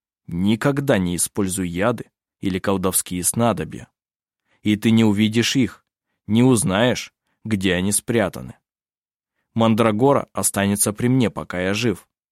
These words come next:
а потом ты посмотришь, примет ли она тебя. Заранее об этом никто не знает. И сосуд Ширы с водой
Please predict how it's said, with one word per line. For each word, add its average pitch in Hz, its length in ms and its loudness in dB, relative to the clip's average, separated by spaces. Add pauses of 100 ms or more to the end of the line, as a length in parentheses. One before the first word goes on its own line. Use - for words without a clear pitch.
(300)
а 98 120 -2
потом 127 360 2
ты 127 100 0
посмотришь, - 720 0 (280)
примет 139 420 2
ли 101 100 0
она 87 340 -2
тебя. 107 420 -4 (1080)
Заранее 110 540 2
об 95 120 0
этом 82 320 -6 (100)
никто 92 340 -4
не 90 140 -4
знает. 110 480 -4 (1200)
И 117 120 2
сосуд 110 400 2
Ширы 139 400 2
с - 140 -6
водой 92 400 -4